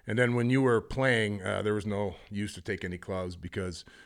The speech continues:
uh, once we started chartering flights, uh, you would go in, you would play the game, and then you'd leave right after game and go in the next city and then get up and, uh, have shoot around or have practice, and so there was really no time to play.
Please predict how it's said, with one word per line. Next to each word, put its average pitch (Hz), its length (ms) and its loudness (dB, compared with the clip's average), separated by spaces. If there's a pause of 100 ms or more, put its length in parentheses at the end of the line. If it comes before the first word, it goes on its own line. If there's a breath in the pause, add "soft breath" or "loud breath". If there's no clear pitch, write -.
(120 loud breath)
uh, 95 60 -4
once 104 240 -2
we 110 80 -4
started 98 400 -2
chartering 98 480 -2
flights, 101 580 -2
uh, 95 120 -4
you 92 180 -4
would 101 160 -4
go 98 220 0
in, 98 240 0
you 90 60 -4
would 85 180 -8
play 95 160 0
the 92 100 -4
game, 92 300 -4
and 90 80 -4
then 90 140 -4
you'd 90 140 -6
leave 92 300 -4
right 90 140 -2
after 90 220 -6
game 92 220 -8
and 90 80 -10
go 90 120 -8
in 87 80 -10
the - 20 -8
next 87 200 -10
city 92 260 -4
and 87 100 -4
then 85 80 -8
get 82 180 -10
up 90 160 -10
and, 82 120 -12 (480 soft breath)
uh, 87 160 -4
have 85 180 -4
shoot 107 240 -2
around 90 300 -4
or 80 120 -8
have 90 220 -8
practice, 85 560 0
and 82 160 -4
so - 140 -6
there 90 80 -2
was 82 100 -6
really 87 140 -6
no 78 120 -8
time 76 220 -12
to 71 60 -16
play. - 180 -12